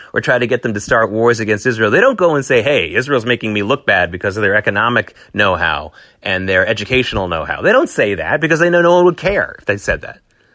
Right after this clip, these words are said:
What they say is, "Those Jews are stopping your Muslim brethren from,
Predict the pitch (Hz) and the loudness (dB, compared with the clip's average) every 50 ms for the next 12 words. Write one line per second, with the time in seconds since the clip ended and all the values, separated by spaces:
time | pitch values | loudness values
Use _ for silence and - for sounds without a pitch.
0 | _ _ _ _ _ _ - - 135 - - 139 135 - - 165 156 147 127 123 | _ _ _ _ _ _ -2 -2 0 2 2 2 2 2 2 2 4 4 2 2
1 | 120 113 - 127 156 196 214 208 165 143 - 151 180 196 202 202 170 185 180 160 | 0 0 2 4 4 4 4 4 0 -4 -6 -4 -2 0 0 2 2 0 0 0
2 | - - 156 180 175 - 185 185 185 175 160 175 190 190 175 180 180 175 165 180 | 0 0 2 2 2 0 0 0 0 2 2 2 2 4 4 4 2 2 2 0
3 | 185 175 147 165 180 190 196 185 185 180 180 170 - 175 175 165 | -2 0 2 2 4 4 4 2 2 0 0 0 -2 -2 -2 -4